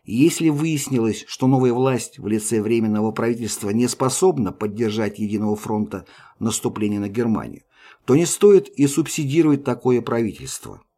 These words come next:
А без денег, без кредита правительство должно было провалиться.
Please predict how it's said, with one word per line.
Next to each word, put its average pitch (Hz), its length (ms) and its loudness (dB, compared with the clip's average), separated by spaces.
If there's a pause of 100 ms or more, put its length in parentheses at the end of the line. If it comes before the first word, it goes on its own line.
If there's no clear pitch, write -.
(560)
А - 160 -4
без 139 260 4
денег, 123 520 2
без 120 240 0
кредита 135 500 0
правительство 117 640 -2
должно 113 420 2
было 110 220 0
провалиться. 92 720 -4